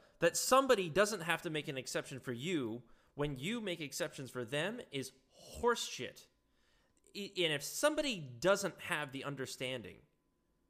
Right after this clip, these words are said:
then y-, y-, fuck them. Honestly, fuck them.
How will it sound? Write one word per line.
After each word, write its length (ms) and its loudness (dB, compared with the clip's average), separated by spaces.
then 300 -4
y-, 140 0
y-, 240 -8
fuck 480 4
them. 240 0
Honestly, 440 2
fuck 380 -4
them. 280 -10